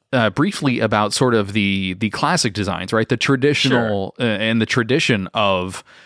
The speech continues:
Speaker 1: classic beers and what they look like. The fact that the Beck's logo hasn't really changed that much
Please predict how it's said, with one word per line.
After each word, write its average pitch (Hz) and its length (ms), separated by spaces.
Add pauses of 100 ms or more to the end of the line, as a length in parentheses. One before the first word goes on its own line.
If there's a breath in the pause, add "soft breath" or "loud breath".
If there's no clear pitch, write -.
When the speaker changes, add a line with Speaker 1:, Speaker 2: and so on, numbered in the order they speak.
(320 soft breath)
Speaker 1:
classic 131 460
beers 98 380
and 107 200
what 127 160
they 127 120
look 101 220
like. 95 260
The 110 100
fact 113 280
that 113 100 (300)
the 120 100
Beck's 104 340
logo 110 340
hasn't 104 540
really 117 240
changed 107 520
that 104 200
much 107 440